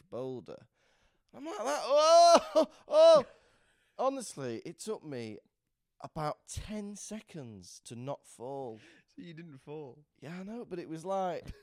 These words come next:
Speaker 1: I was, like, falling for ten seconds and only just ma-, the only reason I didn't fall was 'cause the rock was tall.
Speaker 2: <laughs> You make me laugh. <laughs> I got two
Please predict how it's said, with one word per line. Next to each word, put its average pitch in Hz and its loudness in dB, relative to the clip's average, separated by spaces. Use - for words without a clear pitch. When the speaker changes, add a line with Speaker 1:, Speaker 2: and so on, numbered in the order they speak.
Speaker 1:
I 202 -8
was, 180 -10
like, 196 -6
falling 190 -8
for 135 -14
ten 139 -10
seconds 147 -12
and 120 -12
only 147 -10
just 120 -16
ma-, 107 -14
the 196 -6
only 247 -6
reason 196 -6
I 185 -4
didn't 190 -10
fall 139 -6
was 110 -12
'cause 127 -18
the 123 -12
rock 147 -10
was 117 -18
tall. 160 -12
Speaker 2:
<laughs> - -20
You 180 -10
make 131 -14
me 113 -20
laugh. 127 -20
<laughs> - -18
I 123 -12
got 104 -14
two 131 -10